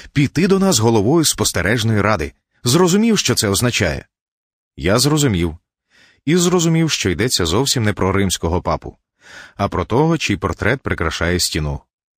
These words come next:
Останнім часом навіть у комерційних структурах почали вішати портрети президента, щоб продемонструвати партнерам та й самим собі повну лояльність. Щоправда, водночас ці зображення поміж собою звали упирями.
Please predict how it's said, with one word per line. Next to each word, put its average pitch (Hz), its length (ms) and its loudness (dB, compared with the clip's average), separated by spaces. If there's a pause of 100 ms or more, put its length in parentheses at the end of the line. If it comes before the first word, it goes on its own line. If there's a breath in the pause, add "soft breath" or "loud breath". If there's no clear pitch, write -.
(560 soft breath)
Останнім 139 420 0
часом 151 380 2
навіть 143 300 2
у 131 40 -2
комерційних 123 640 0
структурах 135 540 -2
почали 98 400 0
вішати 98 340 -2
портрети 90 440 -2
президента, 90 640 -2 (260 soft breath)
щоб - 320 -2
продемонструвати 104 800 0
партнерам 139 680 -2
та 151 100 -4
й 123 80 0
самим 78 360 -2
собі 95 400 -2 (260 soft breath)
повну 180 360 2
лояльність. 76 680 -2 (360 soft breath)
Щоправда, 143 540 0
водночас 143 680 0
ці - 160 -2
зображення 117 560 0
поміж 101 340 -2
собою 110 340 0
звали 87 420 0
упирями. 104 580 -2